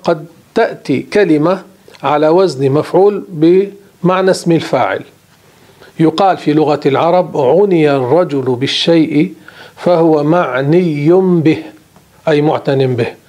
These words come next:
على وزن مفعول، "وهو الذي اعتنى، هو الفاعل." ويقال في الر-، في لغة العرب أيضا:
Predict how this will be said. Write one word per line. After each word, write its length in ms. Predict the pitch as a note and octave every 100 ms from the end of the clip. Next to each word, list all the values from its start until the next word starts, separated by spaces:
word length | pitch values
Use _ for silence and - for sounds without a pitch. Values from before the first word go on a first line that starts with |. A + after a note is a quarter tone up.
| - -
على 200 | C#3 C#3+
وزن 300 | D3+ D#3 E3
مفعول، 500 | F3 - G3 F#3 D#3+ - _ _ _ _ -
"وهو 220 | B2+ G3
الذي 280 | G3 F#3 E3+
اعتنى، 380 | D3+ E3 D#3 C3 - _ _ - -
هو 140 | E3+
الفاعل." 680 | F#3 - E3 D#3+ C3 C3 B2 - _ _ _ _ _ _ _ _ _ -
ويقال 760 | F3+ D#3 D#3 D#3+ D#3+ F3 D#3 C#3
في 100 | D3
الر-، 420 | A#2+ D3+ E3 E3+
في 240 | D3 C#3
لغة 360 | C3+ D#3+ D3+ D3
العرب 460 | C#3 B2 D#3+ E3+ D#3+
أيضا: 440 | F3 F3 F#3+ G#3